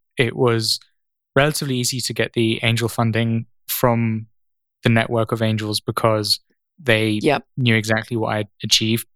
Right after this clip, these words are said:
Speaker 1: considering
Speaker 2: Right.
Speaker 1: my lack of experience.
Speaker 2: Mm-hmm.
Speaker 1: And, um, you know, I
Speaker 2: Yes.
Speaker 1: helped secure Mind Foundry's first, um, you know, A R R in, in, in SaaS sales. Um,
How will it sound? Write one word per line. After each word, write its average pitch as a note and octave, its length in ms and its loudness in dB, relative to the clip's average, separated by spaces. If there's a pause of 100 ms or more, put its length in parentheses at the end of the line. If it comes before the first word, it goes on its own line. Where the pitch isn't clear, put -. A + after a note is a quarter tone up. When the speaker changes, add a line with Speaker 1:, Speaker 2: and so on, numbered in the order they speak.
(380)
Speaker 1:
considering A2+ 480 2
Speaker 2:
Right. G#2+ 280 -2
Speaker 1:
my - 20 -8 (220)
lack A#2 240 0
of A2 80 -2
experience. D#3+ 560 -2
Speaker 2:
Mm-hmm. - 40 -4
Speaker 1:
And, G#2 200 -4 (520)
um, G#2 560 0
you C3+ 80 0
know, A2+ 80 4
I A2 80 2
Speaker 2:
Yes. A2 80 2
Speaker 1:
helped A2+ 240 0 (200)
secure G#2+ 680 0 (420)
Mind A2 280 0
Foundry's G#2+ 520 -2 (240)
first, - 760 0 (180)
um, G#2 480 -2 (260)
you D3+ 80 0
know, G#2+ 160 2
A A2 120 0
R G#2+ 200 0
R G#2+ 280 -2 (600)
in, A2 200 0
in, G#2+ 360 -4
in G#2+ 100 0
SaaS G#2+ 280 0
sales. G#2+ 420 0 (580)
Um, G2+ 680 -2